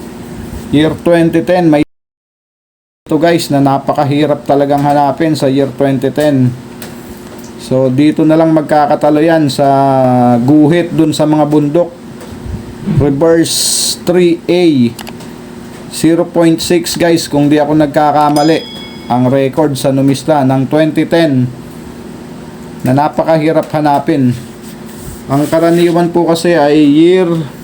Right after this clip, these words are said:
eto, twenty ten din to, guys, oh. Ang layo ng diferensya nilang dalawa. Almost uncirculated tong isa na to.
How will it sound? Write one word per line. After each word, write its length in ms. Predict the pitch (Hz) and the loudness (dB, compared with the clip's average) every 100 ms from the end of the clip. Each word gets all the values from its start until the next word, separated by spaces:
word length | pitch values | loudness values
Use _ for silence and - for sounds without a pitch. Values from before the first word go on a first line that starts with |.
| - - - - - - - | -10 -10 -12 -16 -18 -12 -6
eto, 200 | 113 135 | -4 -2
twenty 360 | - 123 127 135 | 0 0 2 0
ten 280 | 127 139 139 | 0 0 2
din 200 | 143 135 | 2 0
to, 80 | 147 | 0
guys, 400 | 143 127 120 123 | 2 2 0 -4
oh. 120 | 110 - - - - - - - - - | -6 -8 -14 -16 -18 -18 -16 -16 -16 -4
Ang 160 | 120 120 | 2 4
layo 400 | 127 131 135 135 | 4 4 2 2
ng 160 | 139 135 | 2 2
diferensya 560 | 131 135 135 135 143 | 0 0 0 0 0
nilang 320 | 135 135 135 | 0 0 2
dalawa. 400 | 127 139 143 131 127 - - - - - - - - - - - - - - - - - - - - - | 2 0 0 -2 -4 -10 -16 -16 -16 -14 -14 -14 -12 -12 -14 -14 -12 -12 -14 -14 -14 -14 -14 -14 -14 -4
Almost 640 | 127 131 135 143 147 139 | 0 2 2 2 0 -2
uncirculated 1040 | 147 135 127 147 131 143 139 139 139 135 123 | 0 0 0 -2 -2 0 0 0 0 -2 -2
tong 160 | 143 | -2
isa 240 | 127 131 131 | -2 -2 -2
na 80 | 147 | 0
to. 240 | 170 147 | -2 -4